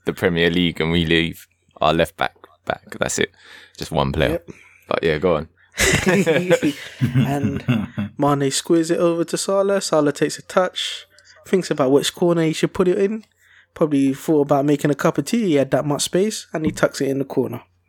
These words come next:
Speaker 2: Right. <laughs> The second goal. I mean,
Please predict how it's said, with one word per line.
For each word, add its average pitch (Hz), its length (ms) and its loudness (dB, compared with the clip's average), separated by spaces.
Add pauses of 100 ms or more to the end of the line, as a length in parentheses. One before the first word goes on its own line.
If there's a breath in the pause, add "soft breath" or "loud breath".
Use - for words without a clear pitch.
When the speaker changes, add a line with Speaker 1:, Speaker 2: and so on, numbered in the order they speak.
(1800 soft breath)
Speaker 2:
Right. 180 640 0
<laughs> - 160 -6 (480 loud breath)
The 214 100 2
second 233 380 2
goal. 139 240 0 (2250 soft breath)
I 208 80 2
mean, 220 460 2